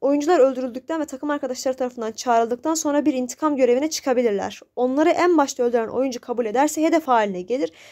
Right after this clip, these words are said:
ve intikam peşinde olan oyuncu onun yaklaşık konumunu görebilir. İntikam peşindeki oyuncular belirtilen zaman içerisinde hedefleri öldürüp görevi tamamlayarak ödül alabilirler. Aksi takdirde hedefteki oyuncu ödülleri alır.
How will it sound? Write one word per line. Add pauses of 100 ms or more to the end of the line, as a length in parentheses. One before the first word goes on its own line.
(140)
ve
intikam
peşinde
olan
oyuncu
onun
yaklaşık
konumunu
görebilir.
İntikam
peşindeki
oyuncular
belirtilen
zaman
içerisinde
hedefleri
öldürüp
görevi
tamamlayarak
ödül
alabilirler. (380)
Aksi
takdirde
hedefteki
oyuncu
ödülleri
alır.